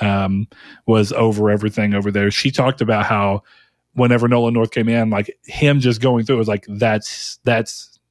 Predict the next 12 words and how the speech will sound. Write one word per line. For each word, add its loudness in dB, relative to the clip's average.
Nathan 2
Drake." 0
And 2
Nathan 2
Drake 2
is -2
not 2
that 0
far 0
removed -2
from -4
just -4